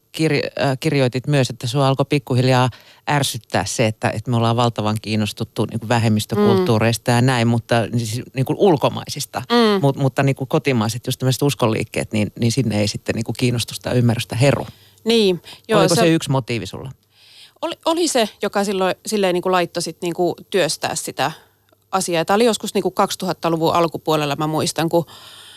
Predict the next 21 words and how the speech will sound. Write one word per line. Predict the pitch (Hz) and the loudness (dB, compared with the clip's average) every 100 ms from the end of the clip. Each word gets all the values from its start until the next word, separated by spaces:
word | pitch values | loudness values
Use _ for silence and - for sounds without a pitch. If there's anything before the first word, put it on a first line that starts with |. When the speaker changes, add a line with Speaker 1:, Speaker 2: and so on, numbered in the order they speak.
| - _ - | -20 _ -4
Speaker 2:
kun | 196 | 2
ruvettiin | 185 165 180 | 2 2 -2
yhtäkkiä | 190 - 170 - 170 | 0 -4 -6 -4 -2
puhumaan | 175 175 175 165 | -4 -2 0 2
monikulttuurisuudesta | 190 190 175 170 151 _ 165 156 160 165 151 170 - - 147 - - - _ _ _ | 4 4 2 -2 -2 _ -2 -2 -4 -4 -6 -6 -4 -4 -6 -10 -20 -20 _ _ _
niin | 170 | -12
kuin | 170 160 - - - - - - - _ | -8 -8 -8 -16 -20 -18 -20 -20 -20 _
innostuneesti. | 202 175 165 - 175 147 - - 175 - - _ - | 2 4 2 0 -2 0 -2 -4 -6 -8 -18 _ 0
Ja | 180 | 2
silloin | 190 175 165 - | 4 4 2 0
tuli | 190 170 | 0 2
just | 160 - | 0 0
näitä | 147 - - _ | -2 -2 -14 _
ulkomaalaisia | 180 175 170 160 160 180 - | -2 0 0 2 2 0 -2
eksoottisia, | 175 175 165 180 185 175 175 - _ _ _ _ _ - | -2 -2 -2 -2 0 0 0 -8 _ _ _ _ _ -12
ö, | - - - - - _ _ _ _ _ - - - - _ 196 185 | -12 -18 -20 -20 -20 _ _ _ _ _ -16 -16 -16 -20 _ -2 0
tai, | 208 | 2
tai | 202 | 4
siis | 208 180 | 2 2
niin | 196 | 2
kuin | 190 | 2